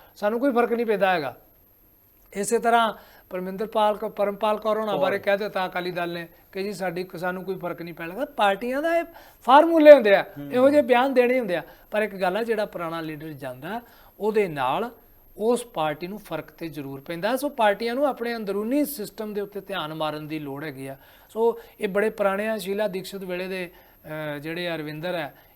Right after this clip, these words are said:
Speaker 1: ਇਹ ਲੀਡਰ ਨੇ, ਬੜੇ ਸਮੇਂ ਤੋਂ ਚੱਲਦੇ ਆ ਰਹੇ ਆ, ਮੰਤਰੀ ਵੀ ਰਹਿ ਚੁੱਕੇ ਹੋਏ ਆ।
Speaker 2: ਜੀ।
Speaker 1: ਸੋ ਇਹ ਸਮਾਂ ਦੱਸੇਗਾ ਹੁਣ ਜਦੋਂ ਵੋਟਾਂ ਪੈਣਗੀਆਂ ਕਿ ਇਹਨਾਂ ਦੇ ਜਾਣ ਨਾਲ ਭਾਜਪਾ ਨੂੰ ਫਾਇਦਾ ਹੋਇਆ, ਆਮ ਆਦਮੀ ਪਾਰਟੀ ਨੂੰ ਫਾਇਦਾ ਹੋਇਆ ਕਿ ਕਾਂਗਰਸ ਨੂੰ ਫਾਇਦਾ ਹੋਇਆ।
Speaker 2: ਜੀ।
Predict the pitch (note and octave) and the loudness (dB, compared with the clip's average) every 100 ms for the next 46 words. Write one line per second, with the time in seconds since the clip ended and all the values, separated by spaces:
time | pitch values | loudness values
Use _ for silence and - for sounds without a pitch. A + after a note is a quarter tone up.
0 | - D#3 C#3+ C#3 F#3+ G3 F#3+ F#3+ _ - | -14 -10 -8 -4 -2 -2 -6 -10 _ -10
1 | D#3 D#3+ D#3+ D#3 E3 E3 - C#3+ C#3+ F3+ | -10 -8 -10 -10 -10 -12 -8 -8 -6 -4
2 | E3 D#3 E3+ D#3 - - _ - D3+ D3 | -2 -2 -4 -6 -10 -20 _ -14 -12 -10
3 | E3 F#3+ G3 F#3 F#3+ F3+ - F3 D3+ B2 | -10 -6 -4 -4 -6 -12 -10 -6 -4 -6
4 | - - - C#4 C#4+ D4 C#4+ A3+ A#3 B3+ | -10 -20 2 10 12 12 12 2 0 -2
5 | G#3+ B3+ C4 B3+ A3+ A3+ - F3+ F#3+ G#3 | -2 2 2 2 0 -4 -14 -12 -8 -8
6 | F3+ F3+ G3+ G3+ G3+ A3+ G#3 F3 - - | -6 -4 -4 -4 -4 -6 -10 -10 -18 -20
7 | - G3+ A3 A3+ G3+ F#3 F#3+ G3+ G3+ G#3 | -8 -6 -2 -2 0 0 0 -2 -2 -2
8 | F3+ D#3+ F3+ F#3+ G3 G#3 F#3+ F3+ F3 F#3+ | -2 -4 -6 -2 0 0 -2 -4 -4 -6
9 | G3 G#3 G3 F#3 G3 G3 F3 E3+ F#3 D#3+ | -6 -8 -6 -4 -6 -6 -6 -4 -4 -6
10 | F3 E3 D3+ D3 D3+ D3 C#3 B2 B2 - | -10 -12 -12 -12 -14 -12 -10 -10 -12 -16
11 | C3+ A#2 | -18 -18